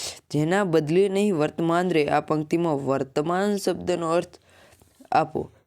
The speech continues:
તો "જેના બદલે નહીં વર્તમાન," આ પંક્તિમાં વર્તમાન શબ્દનો અર્થ શું થશે?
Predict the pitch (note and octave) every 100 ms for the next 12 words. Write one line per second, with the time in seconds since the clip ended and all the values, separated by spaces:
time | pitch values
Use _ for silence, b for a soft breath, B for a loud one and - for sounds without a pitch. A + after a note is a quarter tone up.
0 | _ - - C#3 C#3+ C#3 C#3+ E3+ D#3+ D3+
1 | D3+ F3+ F3+ F3+ D#3 D#3 E3+ E3 D3+ D3
2 | D3+ D#3 F3 F3 C#3 C3+ - F3 G#3 A3+
3 | A3 F#3 G3 F#3+ F3+ - G3+ G3 E3+ F#3+
4 | F#3